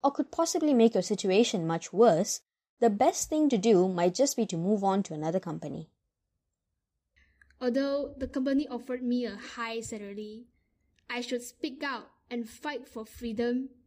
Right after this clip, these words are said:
Speaker 2: and a healthy lifestyle. I should also think that this is not normal, although my colleagues have been used to it. Refusing doesn't mean that I don't want to contribute to the company.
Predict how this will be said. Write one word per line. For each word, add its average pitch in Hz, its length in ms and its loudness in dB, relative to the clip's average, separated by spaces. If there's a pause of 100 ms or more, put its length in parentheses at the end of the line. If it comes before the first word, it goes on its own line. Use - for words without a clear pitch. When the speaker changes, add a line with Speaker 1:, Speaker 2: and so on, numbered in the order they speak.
(100)
Speaker 2:
and 214 160 -4
a 214 40 -8
healthy 220 380 -6
lifestyle. 214 600 -12 (720)
I 285 120 -2
should 285 220 0
also 285 300 2
think 359 300 0
that 220 240 -4
this 311 140 -2
is - 120 -6
not 233 320 -2
normal, 214 680 -4 (240)
although 262 280 0
my 262 120 -2
colleagues 247 420 -4
have - 260 -14
been 233 300 0
used 247 380 4
to 214 60 -2
it. 190 400 -6 (1400)
Refusing 285 600 0
doesn't 254 280 0
mean 269 220 2
that 202 180 -4
I 214 180 -8
don't 247 440 0
want 262 300 0
to 262 60 -10
contribute 220 440 -6
to 226 60 -8
the 214 80 -10
company. 262 580 0